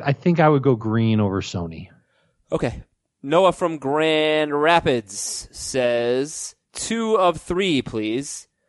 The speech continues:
Speaker 2: Chris Godwin, Josh Reynolds, Larry Fitzgerald."
Speaker 1: Right. Now with Deshaun Jackson not playing, I think it opens the door for Godwin to play a lot more. I like his chances to find the end zone better than Larry Fitzgerald.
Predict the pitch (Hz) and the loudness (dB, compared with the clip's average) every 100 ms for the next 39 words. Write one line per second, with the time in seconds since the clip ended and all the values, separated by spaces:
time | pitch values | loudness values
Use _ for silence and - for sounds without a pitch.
0 | _ _ _ - 202 220 - 202 202 196 | _ _ _ -4 0 0 2 4 4 2
1 | 190 160 165 165 165 156 151 135 135 135 | 0 2 2 2 0 0 0 0 0 0
2 | 123 - 101 73 60 - _ _ _ _ | -4 -12 -10 -8 -10 -18 _ _ _ _
3 | _ - 143 113 117 127 123 113 113 - | _ 2 4 4 4 4 4 0 -2 2
4 | 127 110 117 120 - 117 110 104 _ _ | 2 2 2 0 -2 -2 -2 -4 _ _
5 | - 113 110 113 - 123 113 107 107 - | -6 0 0 -2 0 2 2 2 -2 -4
6 | 117 - 110 104 110 110 - 113 107 101 | -2 0 2 2 2 0 -2 0 2 0
7 | 92 110 107 104 95 - 113 110 104 98 | 0 2 4 2 -2 0 2 4 4 2
8 | 101 104 110 127 104 98 98 101 107 - | 0 2 4 4 2 0 0 2 -2 0
9 | - 104 104 - 98 90 - 117 101 95 | 0 0 0 -2 -2 -4 -4 2 4 4
10 | 92 - _ - _ _ 143 131 123 123 | 0 -6 _ -20 _ _ 4 6 6 6
11 | 120 107 123 135 107 104 113 123 120 110 | 6 4 4 4 2 2 2 2 0 -6
12 | - - 113 107 90 | -6 0 2 2 -2